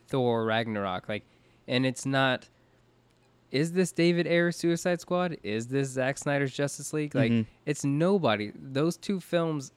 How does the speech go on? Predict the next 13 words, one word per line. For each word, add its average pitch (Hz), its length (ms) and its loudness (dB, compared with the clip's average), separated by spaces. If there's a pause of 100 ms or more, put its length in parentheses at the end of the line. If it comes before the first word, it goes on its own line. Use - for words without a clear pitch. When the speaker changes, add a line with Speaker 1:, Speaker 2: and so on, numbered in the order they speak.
(120)
Speaker 1:
are 131 160 0
nobody's 127 680 2
film 123 280 -2
because 110 260 -4
of, 104 200 -8
it's 117 180 -10
gotten 131 280 -4
to 143 140 -2
a 120 60 -4
point 123 260 -2
where 117 100 -4
it's 110 120 -8
like, 107 180 -6